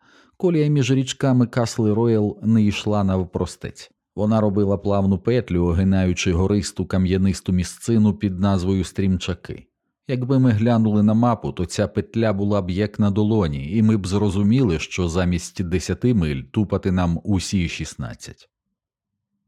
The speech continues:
Першим це запідозрив Крис, коли вже перевалило за полудень, а річки Роял усе не було видно. Ми зупинилися, щоб він міг вилізти на високу сосну і добре роздивитися місцевість.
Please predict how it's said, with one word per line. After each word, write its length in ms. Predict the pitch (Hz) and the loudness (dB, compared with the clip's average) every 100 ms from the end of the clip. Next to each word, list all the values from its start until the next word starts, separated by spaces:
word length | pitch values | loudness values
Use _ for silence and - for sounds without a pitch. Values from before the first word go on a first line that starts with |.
| _ | _
Першим 380 | - 175 - 160 | -2 -2 0 -2
це 220 | 139 156 | 0 0
запідозрив 840 | 127 131 135 131 123 113 120 127 127 | 2 0 -2 0 2 4 2 2 0
Крис, 360 | 98 78 - - | -2 -2 -6 -8
коли 240 | 92 92 | 0 0
вже 180 | 85 85 | 0 -2
перевалило 600 | 90 85 85 85 82 82 | -2 -2 0 0 0 -2
за 160 | 78 85 | -2 -4
полудень, 600 | - 139 104 78 78 76 | 0 2 2 0 -4 -4
а 200 | 87 87 | -2 0
річки 360 | 87 80 - 85 | -2 -4 -4 -2
Роял 360 | 87 110 101 | 2 2 2
усе 260 | 82 - 87 | -2 -2 0
не 120 | 90 | 0
було 340 | 78 78 73 71 | -2 -4 -4 -6
видно. 420 | 71 - - - _ _ _ _ _ _ _ | -8 -10 -18 -20 _ _ _ _ _ _ _
Ми 120 | 123 | 0
зупинилися, 680 | 101 101 131 139 87 80 87 | 0 2 2 4 2 0 -6
щоб 260 | - 90 | -2 -4
він 320 | 82 92 87 87 | 0 0 2 2
міг 260 | 87 78 | 2 0
вилізти 520 | 90 85 82 - - | 0 0 0 -2 -2
на 120 | 85 85 | 0 0
високу 420 | 82 - 85 87 | -2 -4 -4 -6
сосну 460 | - 156 - 123 | -4 -4 0 2
і 80 | 113 | 2
добре 480 | 107 107 123 127 117 | 2 0 2 0 2
роздивитися 760 | 101 85 82 85 87 95 - 87 | 0 0 -2 0 0 -2 -2 0
місцевість. 880 | 87 - - 87 - 50 - - | 0 -4 -12 -12 -12 -14 -20 -20